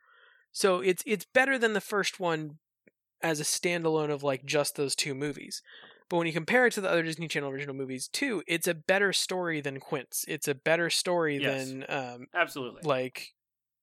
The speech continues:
Speaker 1: uh,
Speaker 2: The other
Speaker 1: like,
Speaker 2: movie we watched
Speaker 1: Genius.
Speaker 2: today.
Speaker 1: It's better than Genius.
Speaker 2: Yeah.
Speaker 1: Definitely better than The Ultimate Christmas
Speaker 2: Yes.
Speaker 1: Present. I would like watching that movie more than Phantom of the Megaplex.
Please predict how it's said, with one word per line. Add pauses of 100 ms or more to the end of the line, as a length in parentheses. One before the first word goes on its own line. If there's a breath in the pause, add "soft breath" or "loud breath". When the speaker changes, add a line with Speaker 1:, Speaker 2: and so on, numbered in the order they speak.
(580)
Speaker 1:
uh, (680)
Speaker 2:
The
other
Speaker 1:
like,
Speaker 2:
movie
we
watched
Speaker 1:
Genius.
Speaker 2:
today.
Speaker 1:
It's
better
than
Genius. (460)
Speaker 2:
Yeah.
Speaker 1:
Definitely
better
than
The
Ultimate
Christmas
Speaker 2:
Yes.
Speaker 1:
Present. (580)
I
would
like
watching
that
movie
more
than
Phantom
of
the
Megaplex.